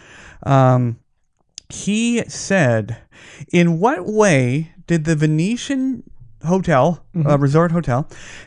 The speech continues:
Speaker 1: change the Strip for the positive? We hear a lot of negative talk about issues you had to deal with while working. So I'd love to hear your views during your tenure there. Hashtag Cranky John."
Speaker 2: All right.
Speaker 1: Love that. Um,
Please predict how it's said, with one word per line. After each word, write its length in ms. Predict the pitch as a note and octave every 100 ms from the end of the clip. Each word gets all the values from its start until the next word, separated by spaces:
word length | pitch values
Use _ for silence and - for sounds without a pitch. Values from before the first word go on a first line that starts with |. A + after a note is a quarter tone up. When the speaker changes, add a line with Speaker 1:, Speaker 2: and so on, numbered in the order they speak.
| -
Speaker 1:
change 560 | - A#3+ B3 B3 G#3
the 120 | G#3
Strip 600 | G3 - - G#3 G3 -
for 160 | - F#3
the 100 | F3
positive? 640 | - F3+ D#3 B2+ A#2 A#2
We 140 | B2+ E3
hear 160 | F#3
a 40 | D#3
lot 200 | D3 D#3
of 100 | C#3+
negative 300 | D3 C#3+ B2+
talk 320 | C3+ C#3 D#3
about 240 | C3 B2+
issues 360 | E3 - D3+ C3
you 100 | C3
had 200 | C#3 C3
to 60 |
deal 260 | B2 C#3+ D3+
with 220 | C3 D3
while 180 | C3+ B2
working. 400 | C3+ D#3+ - C#3+ - - - -
So 140 | E3
I'd 100 | C#3+
love 180 | D3 F#3+
to 80 | G3
hear 460 | D3+ D#3 D3+ D#3
your 320 | D#3+ C#3 F3 G3+
views 360 | D3+ D3 D3
during 260 | C#3+ C#3+ D3
your 100 | C#3+
tenure 420 | E3+ F3 F3 D3
there. 440 | C3 B2 C3 C3 - - _ _ -
Hashtag 480 | A3 C4 - A3+ A3
Cranky 280 | G#3+ G3 F#3
John." 280 | D3+ A2+ - F#3
Speaker 2:
All 220 | F3 F3
right. 360 | F3 E3 D3+
Speaker 1:
Love 200 | D3 E3+
that. 220 | C3 G2 _ - - - -
Um, 640 | - D#3+ D3+ D3 C3 B2+